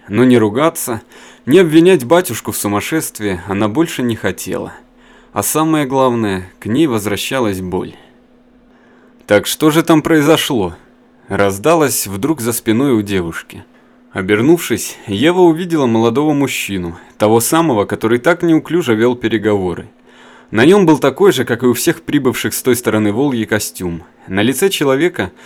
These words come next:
отражая закат, красовались смешные овальные очки,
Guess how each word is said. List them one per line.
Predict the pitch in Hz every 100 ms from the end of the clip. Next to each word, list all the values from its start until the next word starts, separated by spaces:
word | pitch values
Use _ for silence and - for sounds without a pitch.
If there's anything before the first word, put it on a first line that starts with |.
| -
отражая | - 92 110 110 135 117
закат, | 104 113 147 151
красовались | - 98 - 123 160 127
смешные | - 113 - 147 160
овальные | 113 117 120 117 113
очки, | 107 - - 92